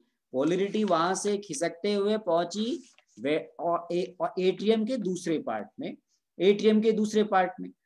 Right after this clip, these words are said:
और यहां से, यानी कि एट्रियम के दूसरे part में कहाँ पहुंची है? ये अगर इसे आप, ये left part में पहुंच गई, ये right है, ये right है,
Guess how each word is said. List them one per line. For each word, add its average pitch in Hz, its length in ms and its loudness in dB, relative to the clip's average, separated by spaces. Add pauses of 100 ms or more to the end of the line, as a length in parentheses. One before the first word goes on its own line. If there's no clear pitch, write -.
(200)
और 202 240 6
यहां 202 420 6
से, 226 460 4 (260)
यानी 180 260 4
कि 202 220 2
एट्रियम 208 280 2
के 202 60 4
दूसरे 190 300 -4
part 196 280 -2
में 202 100 -6
कहाँ 190 180 0
पहुंची 214 340 -4
है? 254 140 -10 (220)
ये 143 180 0
अगर 147 400 -2
इसे 160 200 -2
आप, 143 460 0
ये 120 120 -2
left 131 360 2
part 165 200 6
में 170 160 -4
पहुंच 165 240 -4
गई, 156 180 -14 (1080)
ये 104 120 -4
right 127 360 4
है, - 180 -20 (1040)
ये 110 100 2
right 131 360 6
है, 143 200 -18